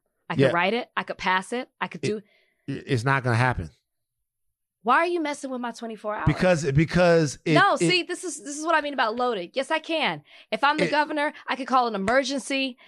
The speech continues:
Speaker 1: session. We, I gather everybody there. I could pass something. You know
Speaker 2: Maybe
Speaker 1: what I
Speaker 2: you're
Speaker 1: mean?
Speaker 2: right.
Speaker 1: It could
Speaker 2: Maybe
Speaker 1: be,
Speaker 2: you're right.
Speaker 1: okay, thank you.
Speaker 2: That's
Speaker 1: I take
Speaker 2: all right.
Speaker 1: some to the bank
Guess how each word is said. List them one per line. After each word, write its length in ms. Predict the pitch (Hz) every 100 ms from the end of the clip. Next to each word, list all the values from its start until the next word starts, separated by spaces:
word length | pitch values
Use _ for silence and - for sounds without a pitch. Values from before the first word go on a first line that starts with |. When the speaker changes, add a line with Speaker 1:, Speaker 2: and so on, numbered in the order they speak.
| _
Speaker 1:
session. 640 | - 277 247 240 233 233 - _ _
We, 120 | 202 202 -
I 80 | 202
gather 420 | 175 233 254 254
everybody 500 | 247 240 226 226 226
there. 400 | 220 220 214 226 _ _ _ _ _
I 60 | -
could 160 | - -
pass 360 | 233 240 240
something. 500 | - 233 233 233 240
You 60 | -
know 60 | 247
Speaker 2:
Maybe 60 |
Speaker 1:
what 100 | 269
I 40 | 277
Speaker 2:
you're 40 |
Speaker 1:
mean? 180 | 277 -
Speaker 2:
right. 120 | -
Speaker 1:
It 120 | 226 -
could 100 | 110
Speaker 2:
Maybe 100 | 302
Speaker 1:
be, 60 | 120
Speaker 2:
you're 120 | -
right. 60 |
Speaker 1:
okay, 400 | - 302 196 160 _ _ -
thank 240 | 247 240
you. 80 | 170
Speaker 2:
That's 100 | 156 - _ _ -
Speaker 1:
I 100 | 220
take 120 | 240 247
Speaker 2:
all 40 |
right. 60 | 233
Speaker 1:
some 260 | - 240 262
to 100 | 262
the 100 | 233
bank 460 | 233 262 - -